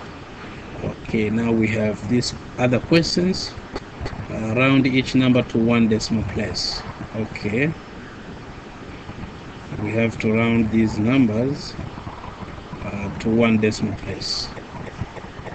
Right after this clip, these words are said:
Okay, what we do is,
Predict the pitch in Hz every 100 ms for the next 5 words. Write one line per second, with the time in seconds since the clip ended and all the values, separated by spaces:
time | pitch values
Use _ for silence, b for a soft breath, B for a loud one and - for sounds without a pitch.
0 | - - - - - - - - - -
1 | - - - - 110 - 104 113 110 113
2 | 104 147 165 156 131 117 113 110 104 -